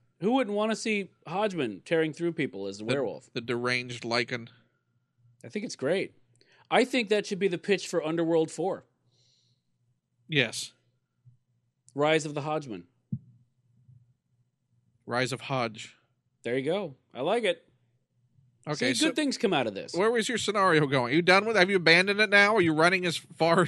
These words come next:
Speaker 2: <laughs> away as possible as you can from this meandering scenario
Speaker 1: What?
Speaker 2: that went nowhere?
Speaker 1: Me-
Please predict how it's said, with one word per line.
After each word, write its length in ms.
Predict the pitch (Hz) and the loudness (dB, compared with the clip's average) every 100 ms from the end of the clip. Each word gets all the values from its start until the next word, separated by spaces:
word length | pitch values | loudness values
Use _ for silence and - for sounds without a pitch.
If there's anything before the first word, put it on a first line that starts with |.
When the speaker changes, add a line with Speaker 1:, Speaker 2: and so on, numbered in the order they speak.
| - | 0
Speaker 2:
<laughs> 80 | - | -2
away 220 | 190 202 | 6 6
as 140 | 180 | 6
possible 420 | - - 190 190 214 | 2 4 4 4 -2
as 100 | 226 | -2
you 80 | 226 | 2
can 280 | 196 214 | 2 2
from 220 | - 190 175 | -2 -6 -6
this 180 | 170 - _ - _ _ | -6 -12 _ -20 _ _
meandering 800 | 175 185 175 180 190 175 196 185 | 0 4 6 6 6 4 2 -2
scenario 680 | - 185 170 160 180 185 185 | -6 0 0 2 0 -2 -4
Speaker 1:
What? 260 | - 254 247 | 0 0 0
Speaker 2:
that 140 | 175 185 | -4 0
went 180 | 185 160 | 0 2
nowhere? 580 | 170 196 202 214 226 - - | 2 4 2 2 0 -6 -8
Speaker 1:
Me- 200 | 220 | 0